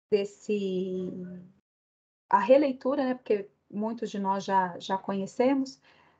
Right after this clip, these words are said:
desse livro, que ele escreveu, inclusive, a pedido de uma turma de estudantes do Pio onze, no início dos anos dois mil,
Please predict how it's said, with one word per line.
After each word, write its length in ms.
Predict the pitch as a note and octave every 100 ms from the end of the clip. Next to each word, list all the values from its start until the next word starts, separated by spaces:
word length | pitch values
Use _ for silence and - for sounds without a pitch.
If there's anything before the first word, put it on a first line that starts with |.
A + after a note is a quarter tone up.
| _
desse 1000 | F3+ G3 G3 - G#3 G3 F#3 F3+ F#3 F#3 - _ _ _ _ _ _ -
livro, 500 | G3 G#3+ B3 A3 G#3 - _ _ _ _ _ _ _ _ _
que 80 | -
ele 120 | G#3+
escreveu, 320 | A3 A3 A3
inclusive, 460 | A3 G#3+ G3 A3 A3+
a 60 | A3
pedido 420 | G3+ G#3 A3 G3+
de 100 | G#3
uma 140 | G3+
turma 460 | G3 A3 A#3 A3+ G3+ _ _ _ _ _ _
de 100 | -
estudantes 600 | G3 - F#3 G#3 G#3 - G3+
do 480 | G3+ G3 F#3+ F#3 F3+
Pio 200 | A3 G#3+
onze, 500 | G3 A3 C4 G3+ G3
no 260 | F#3+ G3+ G#3
início 480 | F#3+ F#3+ G#3+ G#3+
dos 160 | F#3+ F#3+
anos 200 | F#3+ G3
dois 200 | F#3 F#3
mil, 260 | A3+ C#4